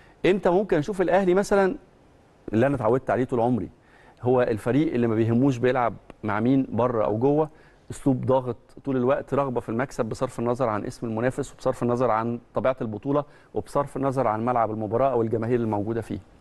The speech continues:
إيه اللي ين-، ينقص الأهلي عشان ده يبقى موجود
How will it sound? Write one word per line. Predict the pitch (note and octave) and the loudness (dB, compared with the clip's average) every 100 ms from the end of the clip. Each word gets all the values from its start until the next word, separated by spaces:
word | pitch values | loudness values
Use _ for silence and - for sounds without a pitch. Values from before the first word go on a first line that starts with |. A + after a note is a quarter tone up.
| - D#3+ | -6 2
إيه | |
اللي | F3+ D#3 | 6 6
ين-، | E3 - - | 4 0 0
ينقص | B2+ D3+ - - | 2 2 -4 -10
الأهلي | A2+ B2+ C3 A2+ | -4 -2 0 0
عشان | G2 A2 | 0 -2
ده | G2+ | 0
يبقى | A#2 G#2 | 0 0
موجود | G#2 G2+ | -4 -2